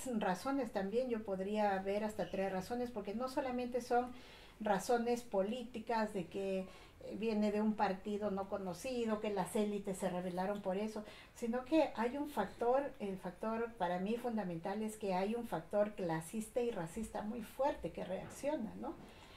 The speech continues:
Hasta entonces nosotros no nos habíamos dado cuenta que ese factor estaba tan presente en el Perú.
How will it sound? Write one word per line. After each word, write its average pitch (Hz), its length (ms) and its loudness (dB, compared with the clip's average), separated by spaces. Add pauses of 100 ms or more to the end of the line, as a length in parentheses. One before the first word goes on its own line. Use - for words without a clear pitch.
(100)
Hasta 190 220 -4
entonces 277 440 2
nosotros 240 360 -4
no 247 100 -2
nos 240 220 -2
habíamos 226 400 0
dado 214 240 -2
cuenta 226 420 -2
que 202 280 -4 (300)
ese 233 220 2
factor 226 380 -2
estaba 226 340 -4
tan 226 200 -4
presente 214 420 -4
en 233 80 -4
el 208 120 -2
Perú. 233 400 -4